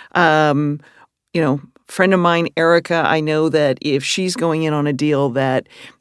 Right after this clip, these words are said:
every piece of financials has been scrubbed over sixteen ways to Sunday. So I'm like, "Okay, if she's comfortable with the financials, I'm pretty much be fi-, comfortable with the financials." So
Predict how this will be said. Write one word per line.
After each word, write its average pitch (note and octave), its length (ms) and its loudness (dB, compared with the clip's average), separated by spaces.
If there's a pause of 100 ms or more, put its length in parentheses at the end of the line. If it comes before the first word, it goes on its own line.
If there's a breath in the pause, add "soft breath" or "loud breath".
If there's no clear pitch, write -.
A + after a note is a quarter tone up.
(140)
every G3 360 6
piece F3 280 -2
of E3 80 0
financials D3 540 -2
has - 100 -10
been C#3+ 120 -2
scrubbed D3+ 440 -2
over C#3+ 200 -2
sixteen C#3+ 540 -4
ways C#3 260 -2
to D3 100 -10
Sunday. C#3+ 380 -2
So C#3 140 -4
I'm C#3+ 80 -4
like, D3 260 -6
"Okay, A3+ 240 -2
if C#3+ 60 -6
she's - 240 -6
comfortable A3+ 480 -4
with G#3 100 -4
the A3+ 60 -8
financials, G#3 500 -2 (120)
I'm D4 120 0 (300)
pretty F4 200 -4
much F4+ 260 -8
be G3+ 100 -4
fi-, - 140 -4
comfortable C3 400 -4
with - 120 -4
the - 60 -18
financials." C#3+ 440 -4
So E3+ 200 2